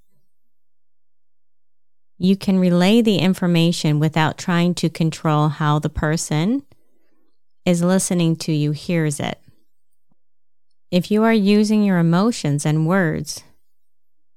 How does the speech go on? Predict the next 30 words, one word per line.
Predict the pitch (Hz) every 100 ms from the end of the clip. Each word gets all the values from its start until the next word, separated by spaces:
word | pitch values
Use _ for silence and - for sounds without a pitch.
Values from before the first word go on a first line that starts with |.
| - - - - - - -
together | - 170 190 190 190 160 - -
to | 170
try | - 175 175 170 185 208 214
and | 170 175
convince | 170 170 156 175 202 - - -
something | - 156 151 - 151 147
to | - 185 165
someone, | - 160 151 156 196 254 - - - - - - 185
and | 175
it | -
feels | - 190 196 190
like | 165 -
they | 170 160
are |
not | 160 160 156
hearing | - 185 185 185 185 -
or | 170 151
accepting | - - 165 - 175 160
what | -
you're | 160
saying, | 151 - 220 175 151 160 - - - - - -
maybe | 196 214 262 269 233
it's | 214 -
because | - 190 185 165 165 - -
all | 165 175 190 202 208
they | 202 190
hear | - 220 175
are | - 156
your | 156 160 156
emotions. | 160 156 151 - - - - -